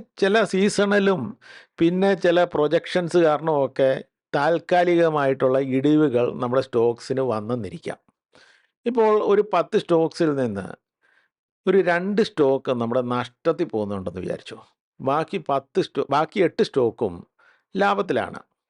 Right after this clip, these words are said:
അന്നേരം നമ്മൾ ഓരോ സ്റ്റോക്ക് മേടിക്കുമ്പോഴും അതിൻ്റെ പ്രോഫിറ്റ് ബുക്കിംഗ് ടാർഗറ്റ് കൊണ്ട് വെച്ച്, വെച്ചിട്ട് വേണം മേടിക്കേണ്ടത്. അല്ലാതെ ചുമ്മാ ടാർഗറ്റ് ഇല്ലാതെ ചുമ്മാ അതങ്ങ് അഴിഞ്ഞാടി പോവുകയാണെങ്കിൽ നമ്മൾ പിന്നെ പ്രോഫിറ്റ് റിയലൈസ് ചെയ്യാതെ വരും. പിന്നെ ചിലപ്പം മാർക്കറ്റ് എല്ലാം ഉടലോടെ അങ്ങ് ഇടിഞ്ഞ് വീഴ്-, വീഴുമ്പം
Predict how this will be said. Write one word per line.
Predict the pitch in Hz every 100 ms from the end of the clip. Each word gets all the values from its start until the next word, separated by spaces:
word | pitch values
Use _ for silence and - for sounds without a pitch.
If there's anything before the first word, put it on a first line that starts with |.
| _ _ _
അന്നേരം | - 240 247 143 113 _ _
നമ്മൾ | 156 156 190 226 214 -
ഓരോ | 139 147 196
സ്റ്റോക്ക് | - 143 143 190
മേടിക്കുമ്പോഴും | 147 117 110 110 92 92 - _ - _ -
അതിൻ്റെ | 170 190 190
പ്രോഫിറ്റ് | 180 156 160 190 165
ബുക്കിംഗ് | 175 175 175 160
ടാർഗറ്റ് | 165 151 175 170 208
കൊണ്ട് | 170 160
വെച്ച്, | 139 - 123
വെച്ചിട്ട് | 117 143 135
വേണം | 113 104 120 123
മേടിക്കേണ്ടത്. | 98 98 98 90 87 - -
അല്ലാതെ | 101 127 165 180
ചുമ്മാ | 170 165 165
ടാർഗറ്റ് | 151 131 139 156 160
ഇല്ലാതെ | 139 131 131 131
ചുമ്മാ | 120 123
അതങ്ങ് | 135 135 135
അഴിഞ്ഞാടി | 120 117 131 127
പോവുകയാണെങ്കിൽ | 120 120 135 120 110 98 87 - - - - - -
നമ്മൾ | 165 185 214
പിന്നെ | 190 185 190
പ്രോഫിറ്റ് | 180 180 196 196 190
റിയലൈസ് | 202 208 220 220
ചെയ്യാതെ | 220 196 185
വരും. | 156 143 -
പിന്നെ | 160 170
ചിലപ്പം | 202 185 180 202
മാർക്കറ്റ് | 180 170 175 185 170
എല്ലാം | 170 175
ഉടലോടെ | 170 156 160 160 170
അങ്ങ് | 165
ഇടിഞ്ഞ് | 156 147 156
വീഴ്-, | 165 139 139
വീഴുമ്പം | 139 151 123